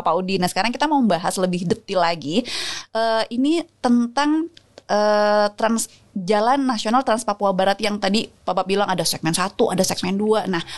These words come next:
mungkin boleh dijelaskan lagi, Pak. Ini segmen satu dan segmen dua ini, eh, menghubungkan mana ke mana dan progres pembangunannya saat ini sudah sampai sejauh mana, Pak?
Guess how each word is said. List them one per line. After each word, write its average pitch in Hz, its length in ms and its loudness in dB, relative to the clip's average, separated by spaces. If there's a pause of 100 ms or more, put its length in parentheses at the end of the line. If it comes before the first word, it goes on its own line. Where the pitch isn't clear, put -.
mungkin 277 240 2
boleh 240 160 2
dijelaskan 208 400 0
lagi, 190 240 0
Pak. 120 160 -2
Ini 254 80 4
segmen 220 320 0
satu 214 240 -4
dan 226 160 2
segmen 202 320 -2
dua 190 160 2
ini, 277 320 2 (480)
eh, 208 320 2
menghubungkan 220 480 0
mana 202 320 2
ke 190 80 -2
mana 190 480 2 (160)
dan 233 240 2
progres 226 320 -2
pembangunannya 220 480 2
saat - 320 -4
ini 262 160 4
sudah 196 240 0
sampai 175 240 -2
sejauh 170 320 -2
mana, - 160 -2
Pak? - 180 -6